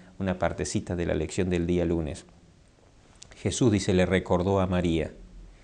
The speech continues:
que había elegido más sabiamente y afirmó que la elección de una relación significativa es más importante que el éxito del trabajo.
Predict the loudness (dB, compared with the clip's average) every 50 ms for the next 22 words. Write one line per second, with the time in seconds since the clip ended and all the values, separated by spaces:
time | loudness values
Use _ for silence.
0 | -20 -20 -20 -20 -10 0 2 4 4 6 6 4 4 4 2 4 4 4 4 4
1 | 4 2 0 -2 -4 -6 -6 -4 -2 0 0 0 0 0 -2 -2 -2 0 0 2
2 | 2 2 2 0 -2 -4 -2 0 0 2 0 0 -2 -6 -20 -20 -20 -20 -20 -20
3 | -20 -20 -10 -2 0 2 4 4 4 4 2 0 0 0 0 2 2 2 2 4
4 | 4 4 4 2 2 0 0 -2 -2 -2 -2 -2 -2 -2 -2 -2 -2 -2 -2 0
5 | 0 -2 0 0 -2 0 0 -2 -4 -4 -8 -20 -20 -20 -16 -6 -2 0 0 2
6 | 2 2 2 0 0 -2 -8 -6 -4 -2 -2 -2 -2 -2 -4 -4 -4 -4 -4 -4
7 | -4 -4 -6 -6 -8 -6 -4 -4 -4 -4 -6 -6 -8 -10 -8 -6 -6 -4 -4 -4
8 | -4 -4 -4 -4 -6 -6 -12 -14 -18